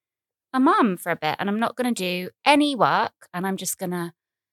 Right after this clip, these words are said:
just gonna lean into the hashtag mummy life." And, you know, maybe I'll start using that hashtag. Maybe I'll start talking about the things that other mothers do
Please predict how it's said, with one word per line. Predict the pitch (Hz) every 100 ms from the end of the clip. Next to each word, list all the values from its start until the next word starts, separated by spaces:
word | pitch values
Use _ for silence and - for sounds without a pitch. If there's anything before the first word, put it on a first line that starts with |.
| _ _ _ -
just | 208 -
gonna | 196 185 180 -
lean | 190 226 240
into | 190 170 180 185 - 185 175
the | 165 165 165 165 -
hashtag | 185 170 - 185 175 175 - _ _
mummy | 190 185 185 175
life." | 175 156 165 185 - - _ _ _ _ _ _ _ _
And, | 170 170 170 170 170 - - - _ -
you |
know, | 180
maybe | 196 214
I'll | 208
start | - 208 - _
using | 208 202
that | 202 -
hashtag. | 233 - - - - _ _ _ _
Maybe | 190 196 202
I'll | 190
start | - - 190 190 - _ _ _ _ _ _ _ -
talking | 240 233
about | 214 202
the | 202
things | 214 202
that | - -
other | 202
mothers | 196 196 185
do | 233 240 196 165